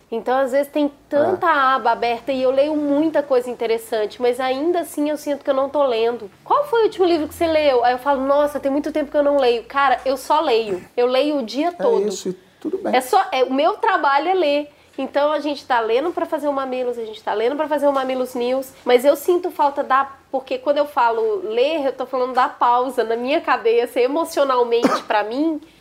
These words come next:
Speaker 1: parece um momento da pausa. E não que tudo que a gente não lê durante a semana, a gente sabe, a gente troca muita ideia sobre isso. "Nossa, que legal, que efervescente, olha esse link, olha esse link." O "olha esse link" tá aí,
Speaker 2: E,
Speaker 1: né?
Speaker 2: e é bom, e o livro, ele foi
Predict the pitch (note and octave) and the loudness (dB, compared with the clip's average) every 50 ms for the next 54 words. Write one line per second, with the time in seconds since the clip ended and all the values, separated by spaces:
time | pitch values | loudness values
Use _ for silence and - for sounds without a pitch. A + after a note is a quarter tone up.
0 | _ _ - C4 B3+ C4 C4 B3+ - D4 C#4 C#4 C4+ C4+ C4+ C4+ C#4 A#3 B3+ D4+ | _ _ 0 0 2 0 0 -2 -2 0 0 2 2 0 -2 -2 -2 -2 -2 -2
1 | - - D#4 C4 B3 A#3+ A#3 A3 A3 G3 - - - - - _ - A#3+ B3 B3 | -2 0 0 2 2 2 0 -2 -4 -8 -8 -12 -20 -20 -8 _ -2 -2 0 2
2 | B3+ B3 B3+ D4+ D4+ - A4 A4 G#4+ G#4+ - E4 D#4 C#4+ D4 - C4 A#3 A#3+ A#3+ | 2 2 2 2 0 0 0 0 0 0 -2 -2 -2 -2 -2 -2 -2 -2 -2 -4
3 | G#3 - - A#3 A3+ A3+ A3+ A3 G#3 G#3 G#3+ G#3+ G#3+ - A3 G3 G#3 A3+ C4 C#4+ | -6 -4 -2 0 2 2 2 2 2 0 -2 -4 -4 -4 -4 -2 -2 -2 -2 -2
4 | C4 A3 A#3+ B3 A#3+ - - - F4+ E4+ B3 B3 A#3 B3 - - - A3 A#3 - | -4 -4 -6 -8 -10 -6 -2 0 0 0 0 -2 -8 -12 -8 -4 -2 -2 -2 -2
5 | C4+ B3+ C4+ - C4 C#4 C4+ C4+ C4+ - A#3+ G3+ G3+ A3 G#3 - - - A#3+ B3 | -4 -6 -6 -4 -2 -2 -2 0 0 -2 -2 -2 -4 -6 -10 -10 -6 -2 0 0
6 | C#4+ C#4+ C#4+ - D4 C#4+ D#4 A#3 C4 A#3+ B3 C4+ B3+ - B3 G#3 - B3+ B3+ B3 | 0 0 -2 -2 -2 -2 0 2 2 4 4 4 2 2 -2 -4 -4 -2 -2 -2
7 | C#4 C4+ - - C#4 C4+ B3+ - B3+ B3 B3+ C#4+ C#4+ - E4 A#3+ D4 D4 C#4 - | -2 -2 -4 -4 -4 -4 -2 -2 0 0 0 0 0 0 0 2 2 2 2 2
8 | A#3 A3 A3+ B3 A#3+ - D#4 A#3 C#4 C4+ A#3+ - - - - B3+ A#3 A#3 A3+ A#3 | 2 2 2 0 -2 -4 -4 -4 -4 -4 -6 -8 -12 -8 -4 -2 0 2 2 2
9 | B3+ E4 E4+ F4+ E4+ D#4+ D#4+ E4 E4 - F#4+ E4+ C4+ B3+ B3+ C4 C4 C4 C#4 - | 2 2 2 2 2 0 0 -2 -2 -2 -2 -2 0 -2 -2 -2 -2 -4 -4 -2
10 | - E4+ E4 F4 F4+ - - - _ _ _ - B3+ C4+ F4 C5 B4 F#4+ D#4+ D4 | 0 0 0 0 -2 -4 -10 -20 _ _ _ 0 0 2 2 2 2 2 2 2
11 | B3 G3+ A3+ A3 A3+ C4 D4 A#3 A#3 A#3+ A3+ G#3 A3 A#3 G3+ G#3 B3 B3+ C#4+ C4 | 0 0 0 0 0 0 0 0 0 0 0 0 0 0 2 0 0 2 2 0
12 | C4 A#3+ A3+ - - G#3 A3+ B3+ B3 A#3+ A#3 | 0 -2 -4 -4 -2 0 0 0 0 -4 -6